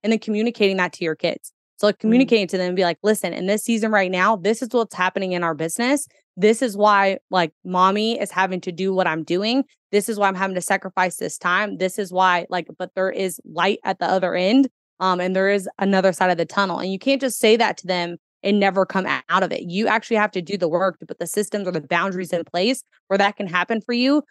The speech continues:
Speaker 1: where there might be the months where you're just like, "I don't have the time right now."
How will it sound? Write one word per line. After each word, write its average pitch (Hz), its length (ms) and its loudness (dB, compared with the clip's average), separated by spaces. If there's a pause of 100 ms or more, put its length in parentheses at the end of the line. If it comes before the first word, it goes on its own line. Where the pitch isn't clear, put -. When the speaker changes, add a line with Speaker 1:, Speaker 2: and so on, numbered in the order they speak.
(120)
Speaker 1:
where 202 120 0
there 208 100 2
might 214 240 2
be 226 100 -2
the 196 120 2
months 196 320 0
where 185 140 -2
you're 185 100 0
just 185 200 0
like, 180 240 0
"I 175 120 0
don't 175 380 -4
have 180 280 -2
the 165 80 -4
time 170 360 -2
right 160 180 -2
now." 175 200 -2